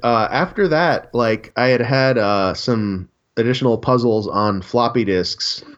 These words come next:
which they took a while to solve. And after that, there was nothing for a while.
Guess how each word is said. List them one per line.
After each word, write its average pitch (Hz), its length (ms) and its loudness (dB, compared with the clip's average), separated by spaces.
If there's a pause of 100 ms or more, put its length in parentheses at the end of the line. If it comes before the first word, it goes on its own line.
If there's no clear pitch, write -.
(100)
which 110 200 -2
they 107 100 0
took 131 220 -2
a 113 80 4
while 107 280 2
to 98 80 -4
solve. 110 340 2
And 110 100 2
after 135 180 0
that, 147 140 4
there 143 100 0
was 104 120 -2
nothing 113 300 0
for 101 140 -4
a 92 80 0
while. 82 440 -2